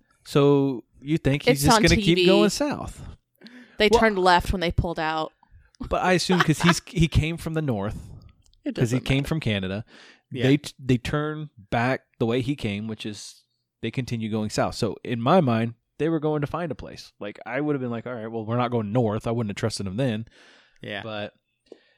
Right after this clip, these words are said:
Speaker 2: I
Speaker 1: uh,
Speaker 2: knew
Speaker 1: but
Speaker 2: it
Speaker 1: he, but then they
Speaker 2: immediately.
Speaker 1: kept driving and kept driving. Then when they crossed the river, I was like, "That's not good <laughs> for Fred." <laughs> Then they pull into this tiny road, and
Speaker 2: See, whenever
Speaker 3: at,
Speaker 2: they
Speaker 3: at
Speaker 2: cross
Speaker 3: no
Speaker 2: the
Speaker 3: point am I thinking this is happening.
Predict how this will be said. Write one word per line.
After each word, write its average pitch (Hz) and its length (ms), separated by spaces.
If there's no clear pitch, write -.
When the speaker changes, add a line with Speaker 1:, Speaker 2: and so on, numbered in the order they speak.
Speaker 2:
I 151 300
Speaker 1:
uh, 151 60
Speaker 2:
knew 180 140
Speaker 1:
but 175 80
Speaker 2:
it - 120
Speaker 1:
he, 160 80
but 185 60
then 180 80
they 175 60
Speaker 2:
immediately. 247 180
Speaker 1:
kept 170 280
driving 101 500
and 107 120
kept 120 200
driving. 107 340
Then 120 120
when 143 100
they 139 80
crossed 123 300
the 117 60
river, 92 400
I 104 80
was 101 120
like, 98 140
"That's 104 200
not 85 140
good 87 200
<laughs> - 180
for - 160
Fred." 80 340
<laughs> - 120
Then 156 100
they 180 100
pull 175 320
into 135 180
this 123 320
tiny 165 440
road, 104 520
and 117 540
Speaker 2:
See, - 280
whenever 240 680
Speaker 3:
at, 240 60
Speaker 2:
they 208 120
Speaker 3:
at - 140
Speaker 2:
cross 214 100
Speaker 3:
no 196 140
Speaker 2:
the 208 100
Speaker 3:
point 175 400
am 135 160
I 131 100
thinking 127 460
this 113 180
is 107 100
happening. 113 480